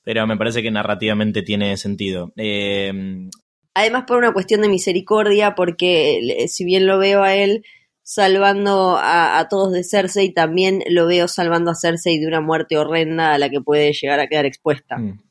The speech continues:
Speaker 1: Eh, eh, quienes no quedaron expuestos a muertes horrendas son, eh, Ghost y Raegal, eh, que, eh, mucha gente no terminó de entender qué había pasado y los vemos vivitos y coleando en el adelanto del episodio, así que si, eh,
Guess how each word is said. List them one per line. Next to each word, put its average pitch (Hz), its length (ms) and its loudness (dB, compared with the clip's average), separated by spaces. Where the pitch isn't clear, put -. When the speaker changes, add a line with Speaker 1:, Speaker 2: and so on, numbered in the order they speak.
Speaker 1:
Eh, 110 580 -2
eh, 110 160 -6
quienes 131 220 -4
no 147 140 -2
quedaron 160 240 0
expuestos 127 420 -6
a 123 60 -2
muertes 139 340 -2
horrendas 147 480 0
son, 135 460 -4
eh, 107 440 -4
Ghost 156 480 -2
y 131 100 -6
Raegal, 110 760 -2
eh, 131 320 -2
que, 120 380 0
eh, 104 40 -2
mucha 123 260 -2
gente 127 320 -2
no 120 180 -2
terminó 117 300 0
de 123 60 2
entender 113 320 -2
qué 113 80 -2
había 117 200 0
pasado 139 460 0
y 113 120 -6
los 113 120 0
vemos 120 460 0
vivitos 120 420 -2
y 117 60 -6
coleando 117 640 0
en 104 260 0
el 98 200 -4
adelanto 98 560 -2
del 98 180 -4
episodio, 131 460 0
así 113 180 -4
que 113 160 -2
si, 98 400 -2
eh, 85 520 -6